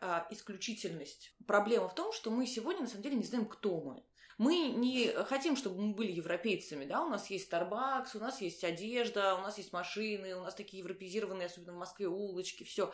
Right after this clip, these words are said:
Но при этом, при всём, мы всё равно не говорим, что вот мы — это они, потому что нет, они — это они, мы — это мы, у нас как-то вот мы, мы другие, мы русские. А кто такие мы русские, а, мы не очень понимаем. И на самом деле, наверное, вот, э, умение слышать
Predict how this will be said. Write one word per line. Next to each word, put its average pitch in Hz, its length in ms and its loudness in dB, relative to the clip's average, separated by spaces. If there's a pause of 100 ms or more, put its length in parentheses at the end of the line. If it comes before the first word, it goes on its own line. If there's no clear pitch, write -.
(320)
Но 214 80 4
при 247 120 4
этом, 247 160 2
при 254 120 0
всём, 427 220 0
мы 269 60 0
всё 269 120 -2
равно 294 260 4
не 226 460 2
говорим, 247 320 4
что 185 180 0
вот 165 160 -2
мы — 311 240 2
это 208 240 0
они, 190 240 -2
потому 180 300 -4
что - 140 -6
нет, 175 140 -2
они — 202 200 0
это - 160 -2
они, 320 220 0
мы — 302 140 4
это 330 200 4
мы, 180 160 2
у 147 40 -2
нас 226 240 -2 (140)
как-то 226 300 -8
вот 208 100 -6
мы, 247 180 2
мы 220 140 2
другие, 185 400 -4
мы 175 140 -2
русские. 185 560 -6 (400)
А 196 100 4
кто - 400 0
такие 226 380 0
мы 196 120 -2
русские, 202 600 -4 (340)
а, 170 220 4
мы 208 160 4
не 339 140 4
очень 269 260 0
понимаем. 208 640 0 (320)
И 202 260 -4
на 190 140 -2
самом 220 260 2
деле, 330 340 4
наверное, 208 520 2
вот, 185 280 -6
э, 180 420 2 (180)
умение 214 440 2
слышать - 560 -6